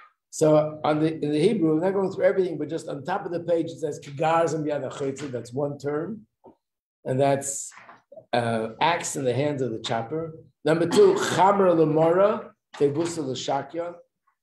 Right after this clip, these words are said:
The wine belongs to the owner. The thank you goes to the waiter. Number three is "Elokod Elokaya," the God of all gods.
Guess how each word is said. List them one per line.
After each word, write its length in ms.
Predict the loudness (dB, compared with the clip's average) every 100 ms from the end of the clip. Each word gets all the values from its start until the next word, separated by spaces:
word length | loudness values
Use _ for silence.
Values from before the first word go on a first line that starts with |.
| _ _ _ _ _ _ _ _
The 340 | 4 6 4
wine 380 | 4 2 4 2
belongs 360 | 0 0 0 -4
to 80 |
the 200 | -4 -2
owner. 480 | 2 2 2 -2 -4 -14 _ -18
The 80 |
thank 340 | -8 -6 -6 -6
you 120 | -8
goes 320 | -4 -2 -4 -8
to 80 | -6
the 400 | -2 -2 -4 -14 _ _
waiter. 520 | -6 -4 -4 -6 -10 -18 -20 _ _ _ _ _ _ _ -6
Number 200 | -2 -2
three 360 | -4 -4 0
is 200 | 2 0
"Elokod 520 | 0 0 0 2 2 2
Elokaya," 680 | -2 -4 -4 -2 -2 -2
the 80 | -4
God 300 | -2 0 0
of 140 | -2
all 160 | -8 -10
gods. 500 | -8 -8 -8 -10 -18